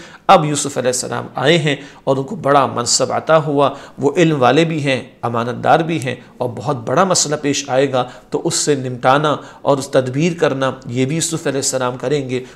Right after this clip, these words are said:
और अब अल्लाह ताला ने बहुत बड़ा मनसब और इख्तियार उनको अता फरमा दिया। कहाँ कुएँ का मामला और कहाँ मिस्र में बड़ी साहिब इख्तियार शख्सियत बन गई यूसुफ अलैहिस्सलाम। ये वाक़या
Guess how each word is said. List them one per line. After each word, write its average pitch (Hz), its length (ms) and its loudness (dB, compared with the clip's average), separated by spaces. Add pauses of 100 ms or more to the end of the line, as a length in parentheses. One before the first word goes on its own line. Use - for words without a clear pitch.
और 190 120 6
अब 156 100 4
अल्लाह 139 240 4
ताला 123 240 2
ने 127 140 -4
बहुत 123 320 -8
बड़ा 123 160 -2
मनसब 120 380 -4
और 120 80 -6
इख्तियार 123 380 -2
उनको 120 220 -6
अता 110 300 -4
फरमा 113 360 -10
दिया। 120 300 -2 (320)
कहाँ 135 240 0 (100)
कुएँ 139 200 0
का 139 140 -4
मामला 151 360 2 (280)
और 131 120 4
कहाँ 131 280 0
मिस्र 135 280 0
में 127 180 -4
बड़ी 131 280 2 (240)
साहिब 143 340 4
इख्तियार 135 340 0
शख्सियत 135 440 -2
बन 135 180 0
गई 139 160 0
यूसुफ 127 340 -6
अलैहिस्सलाम। 127 560 0 (380)
ये 202 120 8
वाक़या 135 440 4